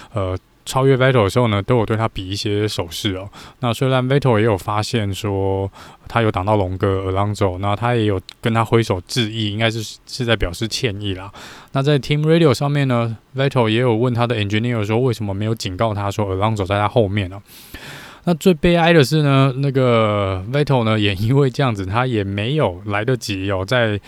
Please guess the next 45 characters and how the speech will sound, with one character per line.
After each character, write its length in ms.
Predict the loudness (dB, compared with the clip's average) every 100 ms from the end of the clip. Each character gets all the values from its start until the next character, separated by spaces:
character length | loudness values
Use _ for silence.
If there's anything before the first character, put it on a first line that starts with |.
| -16 -20 _
时 200 | -8 -4
间 160 | 0 2
结 120 | 2
束 120 | 2
前 180 | 0 -2
跨 280 | -2 0 2
越 120 | 2
终 160 | 0 0
点 160 | -2
线， 200 | -2 -2
所 80 | -2
以 40 |
他 120 | -4 -2
根 160 | 0
本 100 | 0
没 100 | 0
有 80 | 0
办 100 | 0
法 100 | 0
做 160 | 0 0
他 140 | 0
最 180 | 0 0
后 140 | 2
一 40 | 0
次 140 | -2
的 80 | -4
Flying 420 | -2 -2 -2 -4
Lap， 200 | -4 -4 -6 -18 -20 -10
所 120 | -4
以 40 | 0
整 180 | 0
个 100 | 2
是 100 | 2
两 200 | 2 0
败 220 | -2 -2 -4
俱 260 | -4 -4
伤 260 | -2 -4 -2
的 100 | -4
一 60 | -4
个 100 | -8
状 300 | -4 -4 -4
况 280 | -4 -4 -6
啊。 100 | -18 -20 -20 -6
那 120 | -2
么 260 | 0 -2